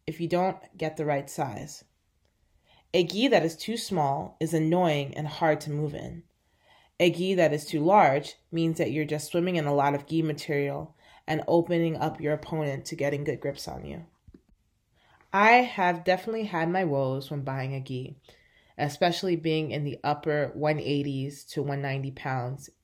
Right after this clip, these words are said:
in my weight. I've had to learn how to see and gauge which size I should buy based on my experience in buying and owning gis. So, here are some tips for the larger ladies out there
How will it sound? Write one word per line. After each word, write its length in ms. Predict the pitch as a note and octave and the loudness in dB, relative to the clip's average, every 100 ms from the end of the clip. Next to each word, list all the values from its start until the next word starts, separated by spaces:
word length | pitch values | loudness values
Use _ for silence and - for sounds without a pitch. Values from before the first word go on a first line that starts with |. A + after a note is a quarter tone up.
| _ | _
in 300 | D3 C3 C3 - | -8 -6 -8 -12
my 140 | D3+ C3+ | -8 -6
weight. 300 | B2 - - _ _ _ _ _ _ _ _ _ _ _ _ - | -6 -8 -16 _ _ _ _ _ _ _ _ _ _ _ _ 0
I've 180 | F#3 | 0
had 220 | F3+ A3 A#3 | 4 2 2
to 100 | A#3+ | 2
learn 180 | F#3+ F3+ | 2 0
how 200 | E3+ E3 | -2 -2
to 100 | D#3 | -4
see 480 | - F3 F#3 A3 - | -6 -2 -2 -2 -2
and 180 | E3 | -2
gauge 300 | D3+ D3+ E3 | 0 2 0
which 140 | F#3 F#3+ | -2 -6
size 500 | - C#3+ C#3 D3 - | -2 0 0 -2 -6
I 100 | - | -6
should 240 | D3+ G3+ D#3 | -4 -2 -2
buy 280 | C#3 C3 C#3 | -2 0 -2
based 340 | C#3 D3 D3 | -2 -2 -2
on 100 | E3+ | -2
my 80 | D3+ | -2
experience 480 | D3 - C3+ C3+ C3+ | -4 -6 -6 -6 -6
in 140 | C3+ | -4
buying 500 | C#3 C#3 C#3+ C#3+ D3 - | -4 -2 -2 -4 -8 -4
and 240 | D#3 D3+ | -2 -2
owning 380 | A#2+ D3 C3 A#2 | -2 -4 -4 -6
gis. 440 | A2 G2+ C3 - _ _ _ _ _ _ _ _ _ _ - | -8 -8 -10 -16 _ _ _ _ _ _ _ _ _ _ -18
So, 600 | - D4+ E3 D#3 F3+ - _ _ _ | 6 8 8 4 0 -8 _ _ _
here 200 | F#3+ G#3 | 2 2
are 40 | |
some 220 | A#3+ E4+ | 4 0
tips 380 | - F3 E3+ - | 0 -2 -2 -4
for 160 | - F3+ | -8 -2
the 120 | E3+ | 0
larger 420 | D#3 E3 F3+ G3 | 2 2 2 0
ladies 480 | E3 D#3+ D3+ D3 C#3+ | 2 2 0 -2 -6
out 260 | D3+ C#3+ - | -6 -8 -6
there 340 | C#3 C#3 D#3 | -6 -6 -8